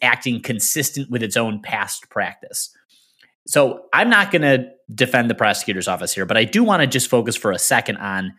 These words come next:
the university. Jim Harbaugh uh, when he isn't out, uh, rallying Catholics to support the unborn, uh, is, uh, has spent the rest of his time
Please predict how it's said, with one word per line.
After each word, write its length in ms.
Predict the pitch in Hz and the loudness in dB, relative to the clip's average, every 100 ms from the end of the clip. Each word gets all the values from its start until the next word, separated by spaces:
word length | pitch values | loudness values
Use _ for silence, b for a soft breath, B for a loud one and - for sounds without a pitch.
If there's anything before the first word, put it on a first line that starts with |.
| b - | b -4
the 100 | 101 | -2
university. 720 | 104 98 90 - 69 - _ _ B B B - | 0 -2 -4 -6 -8 -14 _ _ B B B 0
Jim 180 | 196 | 2
Harbaugh 500 | 208 143 151 110 82 - _ _ B B B B 110 | 2 4 4 2 -2 -10 _ _ B B B B 2
uh, 220 | 110 117 | 2 4
when 160 | 147 151 | 2 2
he 200 | 151 151 | -2 2
isn't 320 | 196 196 202 123 | 4 4 2 2
out, 440 | 127 120 127 - - b _ _ - | 4 4 0 -6 -10 b _ _ -14
uh, 180 | - 139 160 | -10 -10 -6
rallying 920 | 131 127 143 139 170 185 196 175 156 | -4 -4 -2 2 4 6 4 4 2
Catholics 800 | - 151 151 - 101 98 - - - | 0 0 0 2 0 0 -6 -6 -2
to 440 | 131 123 123 123 | 4 4 4 0
support 600 | - 131 - 147 165 120 | 0 -2 2 2 2 0
the 120 | 139 | 0
unborn, 760 | 131 143 139 135 90 90 139 - B B B B - | 2 2 2 2 0 -2 -6 -8 B B B B 2
uh, 180 | 120 120 | 4 4
is, 240 | 156 131 - | 2 2 0
uh, 60 | 160 - | 0 2
has 160 | 156 | 2
spent 200 | - 180 | 4 2
the 80 | 170 | 2
rest 340 | 147 208 - | 4 4 4
of 120 | 202 156 | 0 0
his 200 | 110 - | -2 -2
time 480 | 104 90 127 - | -4 -2 -6 -8